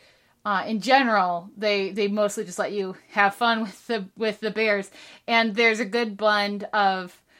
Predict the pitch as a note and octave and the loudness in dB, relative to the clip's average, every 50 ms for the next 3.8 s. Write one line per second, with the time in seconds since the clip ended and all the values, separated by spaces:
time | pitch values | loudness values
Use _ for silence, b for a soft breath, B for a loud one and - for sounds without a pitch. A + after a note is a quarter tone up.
0 | b b b b G3 B3 F4 E4+ - A3+ F#3 E3+ F#3 F#3 F#3+ G3 G3+ A3 A#3+ - | b b b b -6 -4 -4 -4 -4 -6 -6 -6 -8 -6 -6 -4 -4 -4 -2 2
1 | F4 F#4 F4 C#4+ G3+ F3 E3 D3+ - - - A3+ A#3 B3 - - G#3+ C4+ A#3 G#3 | 4 6 6 6 6 4 2 -2 -6 -8 -6 -6 -6 -6 -6 -4 -4 -2 0 0
2 | B3 A#3 A#3 G#3 A3+ A3+ A#3+ - - B3+ A3+ A3 - G#3+ G#3 G#3 G#3 F#3+ G#3 G#3 | 2 2 2 4 4 4 4 4 0 -4 -4 -4 -4 -4 -2 0 2 2 2 2
3 | G#3 G3+ G3+ F#3 - - F#3 F3+ F3+ F3+ F#3+ F3+ E3+ E3 D#3+ D#3+ | 2 0 -2 -6 -4 -2 -2 -4 -4 -8 -12 -10 -8 -8 -10 -10